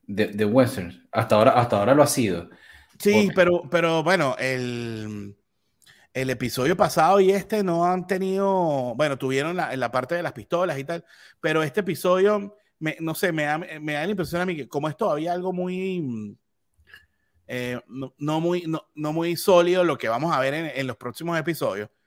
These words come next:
Speaker 2: no veo que haya tantas aventurillas western en, en los próximos episodios, no sé.
Speaker 1: Bueno, no sé,
Speaker 2: No veo
Speaker 1: acá
Speaker 2: a Mando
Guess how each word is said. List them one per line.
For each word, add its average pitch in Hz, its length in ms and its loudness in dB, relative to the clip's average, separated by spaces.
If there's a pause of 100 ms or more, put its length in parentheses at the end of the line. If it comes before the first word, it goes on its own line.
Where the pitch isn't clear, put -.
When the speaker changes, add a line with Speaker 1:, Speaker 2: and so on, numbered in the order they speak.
(340)
Speaker 2:
no 156 360 2
veo 175 340 2
que 151 120 0
haya 131 200 0
tantas 165 380 -4
aventurillas 123 880 -4
western 143 680 -4 (380)
en, 101 760 -10 (480)
en 131 160 0
los 113 100 -2
próximos 131 420 0
episodios, 101 440 -4
no 101 100 -8
sé. 92 540 0
Speaker 1:
Bueno, 123 260 6
no 110 100 0
sé, 123 180 4
Speaker 2:
No 151 120 6
veo 160 180 8
Speaker 1:
acá 165 120 8
Speaker 2:
a 156 40 8
Mando 143 480 6